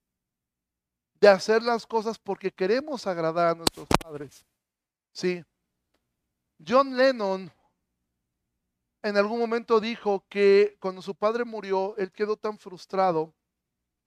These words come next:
porque él dijo, "Yo nunca escuché de mi padre que me dijera que se estaba orgulloso de mí". Y como esa historia te puedo contar mil. Y quizá tú creciste de esta forma.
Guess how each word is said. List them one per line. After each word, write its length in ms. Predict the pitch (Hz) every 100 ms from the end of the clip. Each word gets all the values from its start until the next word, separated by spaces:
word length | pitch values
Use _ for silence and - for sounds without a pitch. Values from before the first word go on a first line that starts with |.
| _ _ _ _ _ _ _ _ _ _ _ _ _
porque 260 | 214 202 233
él 80 | 233
dijo, 300 | 240 214 214
"Yo 140 | 226
nunca 220 | 233 233
escuché 320 | 233 226 - 220
de 100 | 214
mi 140 | 196
padre 320 | - 196 202
que 140 | - 180
me 120 | 170
dijera 640 | 165 - 185 185 185 - _
que 120 | 170
se 140 | 151 175
estaba 280 | - 180 190
orgulloso 540 | 175 170 170 165 170
de 100 | 156
mí". 200 | 175 160 _ _ _ _ _ _ _ _ _ _ _ _ _ _ _ -
Y 80 | 196
como 260 | 220 214
esa 180 | 277 254
historia 360 | 262 254 254 247
te 100 | 226
puedo 220 | - 220
contar 340 | 214 196 196
mil. 300 | 190 208 147 _ _ _ _ _ _ _ _ _ _ _ _ _ _ _ _ _ _ _
Y 80 | 175
quizá 340 | 240 214 277
tú 160 | - 330
creciste 640 | - 302 220 254 226 -
de 100 | 196
esta 200 | 190 208
forma. 540 | 180 208 214 185 147